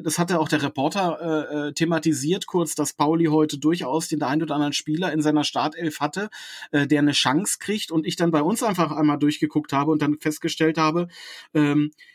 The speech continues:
äh, dass von elf Feldspielern,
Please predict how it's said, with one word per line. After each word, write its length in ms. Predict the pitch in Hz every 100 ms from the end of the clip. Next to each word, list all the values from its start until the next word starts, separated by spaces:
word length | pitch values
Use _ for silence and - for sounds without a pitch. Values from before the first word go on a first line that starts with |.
| _
äh, 180 | - 151
dass 320 | 147 151 - -
von 360 | - 151 151
elf 340 | 175 170 180 -
Feldspielern, 800 | - 165 202 - 196 185 180 180